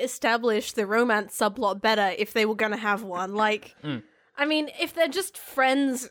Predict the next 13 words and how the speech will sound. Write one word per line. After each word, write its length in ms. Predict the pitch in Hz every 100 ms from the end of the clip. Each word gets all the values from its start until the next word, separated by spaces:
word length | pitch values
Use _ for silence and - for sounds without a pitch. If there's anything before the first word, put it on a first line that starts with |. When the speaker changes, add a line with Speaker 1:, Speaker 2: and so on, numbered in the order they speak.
| 240
Speaker 1:
like, 220 | 240 -
childhood 440 | - 240 247 247
friends, 480 | - 247 240 220 202
that 260 | 233 220 220
has 360 | - 233 233
a 60 | 240
bit 220 | 220 226
more 120 | 226
of 100 | 214
a 60 | 208
basis. 600 | 226 233 262 233 202 -
But, 160 | 254 254
like, 220 | 247